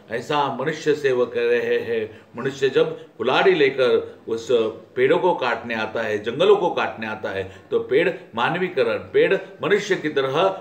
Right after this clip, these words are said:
उसे वार्तालाप कर रहा है, उसे रो रो कर उससे याचना कर रहा है। अपनी परवरिश किस तरह से हो, हुई है, इस बात को वह स्पष्ट करते हुए कह रहे हैं,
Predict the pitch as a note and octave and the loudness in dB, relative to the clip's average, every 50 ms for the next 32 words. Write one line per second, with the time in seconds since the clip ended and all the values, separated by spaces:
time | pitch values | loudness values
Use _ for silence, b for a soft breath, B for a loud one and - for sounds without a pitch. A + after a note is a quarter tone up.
0 | - - A#2+ A#2 A#2+ B2+ B2 A#2+ A2 G#2+ G#2+ G#2+ - C#3+ D3+ D#3+ D3 - - C3+ | -8 -8 -8 -4 0 2 2 2 2 0 -2 -4 0 2 2 2 2 0 -2 -2
1 | B2 B2+ B2+ B2 B2 B2 B2 - C#3+ D3+ D3+ - - - - - A#2+ D3 F3+ F#3+ | -2 0 0 0 -2 -2 0 2 2 2 2 0 -4 -12 -6 2 4 6 6 8
2 | G#3 G#3 G3+ G3+ G#3 F#3+ F3+ - - G3 G3+ F#3+ - - - - C3 C3+ D3 E3 | 8 6 6 6 4 4 4 2 2 2 2 2 -2 -6 -6 -2 0 2 2 2
3 | D#3+ G3 G#3 G#3+ A3 G#3+ - D#3 D3 C3 C3+ B2+ A2+ G#2 G#2+ A2+ A2 G2+ G2 F#2+ | 2 2 4 6 6 6 4 4 2 0 0 0 -2 -2 -2 -4 -4 -4 -4 -6
4 | E2+ - - - - _ _ b b b b b b b b b b b - A2+ | -8 -8 -12 -18 -20 _ _ b b b b b b b b b b b -14 -12
5 | A2+ - D3 D#3+ - - C#3 C3+ D3 E3 - A3 G#3 - - G#3 G3 - - G3 | -8 -4 -4 -2 0 2 2 4 6 6 6 4 2 -2 -4 -6 -4 0 0 0
6 | F#3 F3+ D3+ F#3+ F#3 E3+ F3 F3+ F3+ - - D3+ - E3+ F3+ E3+ F3 F3+ F3+ F3 | 2 2 2 2 4 4 2 2 0 -4 -8 -8 -6 -6 -2 0 2 4 4 2
7 | F3+ - - - - C#3 C#3 B2+ - C#3+ D3+ E3 - - - E3 D3 D3 D3 D3 | 2 -2 -8 -10 -8 -6 -6 -2 0 2 2 2 0 0 0 2 4 6 6 4
8 | C#3+ C#3+ - - - - - F3+ F#3 F#3 G3 F3 - C#3+ C#3+ C3+ C#3 C#3 C3 C3 | 4 2 -2 -10 -6 0 0 0 2 2 0 0 0 0 0 2 2 4 4 4
9 | B2+ - A2 B2 A#2+ A2+ G#2+ - - - - | 4 2 2 2 2 2 0 -2 -4 -8 -12